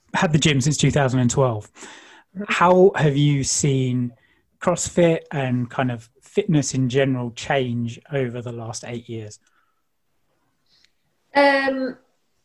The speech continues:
Speaker 2: well, for a start, if I, as me now, went to the first CrossFit Games, I would win it. <laughs> Put it that way.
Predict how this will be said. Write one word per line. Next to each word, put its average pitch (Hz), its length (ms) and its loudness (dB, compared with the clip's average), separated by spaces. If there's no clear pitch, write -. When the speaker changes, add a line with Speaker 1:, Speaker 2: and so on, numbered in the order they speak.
Speaker 2:
well, 254 260 2
for 254 160 -2
a 247 60 2
start, 196 680 -2
if 226 340 -6
I, 247 560 0
as 202 200 -4
me 214 300 -6
now, 180 520 -4
went 185 600 -8
to - 120 -20
the 190 200 -4
first 190 400 -4
CrossFit - 380 -8
Games, 175 640 -4
I 170 100 -2
would 165 240 -6
win 170 180 -2
it. - 120 -6
<laughs> - 500 -16
Put 240 140 6
it - 80 4
that 202 180 4
way. 208 120 2